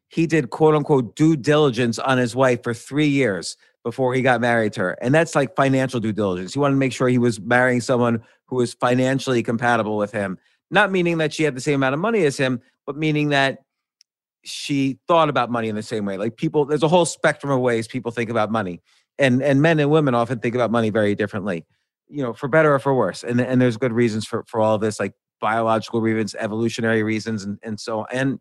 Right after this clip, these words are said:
just in general, financial reasons. You know, it, it strikes me that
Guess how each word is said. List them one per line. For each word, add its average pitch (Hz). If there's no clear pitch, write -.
just -
in 131
general, 120
financial 117
reasons. 92
You 175
know, 175
it, 127
it 170
strikes 202
me 180
that 139